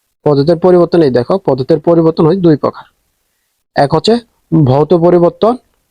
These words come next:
আর হচ্ছে রাসায়নিক পরিবর্তন। এখন ভৌত পরিবর্তন জিনিসটা কি? দেখো,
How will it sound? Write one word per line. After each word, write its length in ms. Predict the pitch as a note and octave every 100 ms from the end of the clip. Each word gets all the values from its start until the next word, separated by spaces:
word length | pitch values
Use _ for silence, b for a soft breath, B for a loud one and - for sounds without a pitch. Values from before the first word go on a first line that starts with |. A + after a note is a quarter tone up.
| _ -
আর 140 | D3+
হচ্ছে 180 | D3 A3
রাসায়নিক 380 | F#3 C#3 C3 B2
পরিবর্তন। 440 | B2+ - - - - _ _ _ _ _ _
এখন 440 | - E3 G3+ C#3+ G3+ - _ - F3
ভৌত 300 | C3+ F3 G3+
পরিবর্তন 540 | G3 G3+ G3 G3+ A#3
জিনিসটা 320 | D#3 B2 -
কি? 120 | A2 _ _ _ _ _ _ _ _ _
দেখো, 340 | D#3 D#3+ E3+